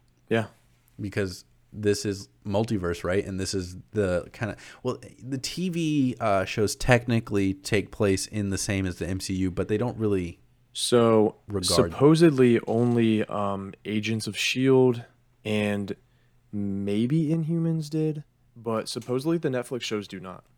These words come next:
Speaker 2: S-, w-, w-, Inhumans? Why the fuck would you choose Inhumans over the Netflix shows?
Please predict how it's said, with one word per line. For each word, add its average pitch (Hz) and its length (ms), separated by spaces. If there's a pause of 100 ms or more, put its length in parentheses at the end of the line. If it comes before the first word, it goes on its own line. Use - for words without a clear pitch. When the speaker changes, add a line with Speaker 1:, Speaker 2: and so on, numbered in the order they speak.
(440)
Speaker 2:
S-, - 200
w-, 113 300 (180)
w-, - 120 (520)
Inhumans? 120 640
Why 131 140
the 185 140
fuck 180 260
would 165 140
you 160 80
choose 160 240
Inhumans 139 560
over 135 180
the 117 80
Netflix 104 380
shows? - 340